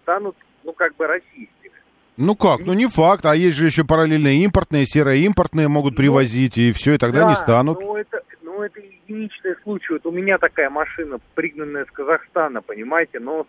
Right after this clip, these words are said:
Speaker 1: ну, сколько таких, как я?
Speaker 2: Не, ну, если займётся какой-то большой, э, большой экспортёр, большой дилерский центр, я имею в виду не центр, а сеть,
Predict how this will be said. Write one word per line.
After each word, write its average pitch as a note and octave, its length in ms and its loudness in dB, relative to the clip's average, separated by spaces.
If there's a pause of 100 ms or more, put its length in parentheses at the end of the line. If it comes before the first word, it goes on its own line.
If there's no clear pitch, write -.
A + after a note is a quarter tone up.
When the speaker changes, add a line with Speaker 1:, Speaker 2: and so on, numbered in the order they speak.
(120)
Speaker 1:
ну, F3 180 -12
сколько A3 280 0
таких, D3 420 -8
как C3 240 -4
я? A2+ 220 -2
Speaker 2:
Не, C#3+ 260 4
ну, A#2+ 120 0
если F3 240 0
займётся D#3 640 0
какой-то F3 340 0
большой, C#3 640 0
э, A2 480 4
большой B2 340 2
экспортёр, A2 720 -2
большой A#2+ 440 0
дилерский B2 580 0
центр, C3+ 520 0
я B2+ 160 2
имею B2+ 160 2
в B2 40 -6
виду B2 80 0
не C3 80 2
центр, D3 360 0
а B2 120 0
сеть, A#2+ 460 0